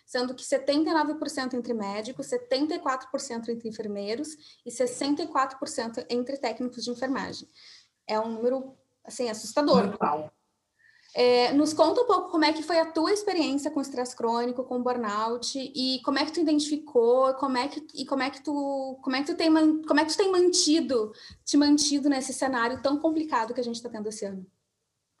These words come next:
Speaker 2: É. Então, Carol, é, inicialmente, falando assim sobre mim mesmo, né, sobre a minha experiência, É, por muitas vezes já fui colocada em situações estressantes pelo próprio, própria mecânica do meu trabalho, né?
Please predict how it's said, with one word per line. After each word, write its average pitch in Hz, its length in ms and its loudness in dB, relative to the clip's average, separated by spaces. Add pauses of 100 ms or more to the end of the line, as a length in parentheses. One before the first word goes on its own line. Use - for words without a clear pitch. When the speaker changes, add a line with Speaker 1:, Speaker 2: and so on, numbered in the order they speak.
(300)
Speaker 2:
É. 170 280 2 (480)
Então, 240 340 4
Carol, 196 640 4
é, 196 640 2
inicialmente, 226 1000 0
falando 202 360 2
assim 196 260 0
sobre 202 340 4
mim 196 280 6
mesmo, 190 420 4
né, 190 140 6
sobre 190 260 2
a - 20 6
minha 185 140 4
experiência, 180 840 2 (680)
É, 180 260 8 (140)
por 311 160 8
muitas 320 460 6
vezes 220 420 6
já 226 120 6
fui 233 140 0
colocada 220 540 6
em - 20 4
situações 226 960 2
estressantes 247 840 2
pelo 294 280 4
próprio, 277 400 6
própria 277 300 4
mecânica 285 500 2
do 285 60 -6
meu 285 120 2
trabalho, 196 640 4
né? 208 240 -2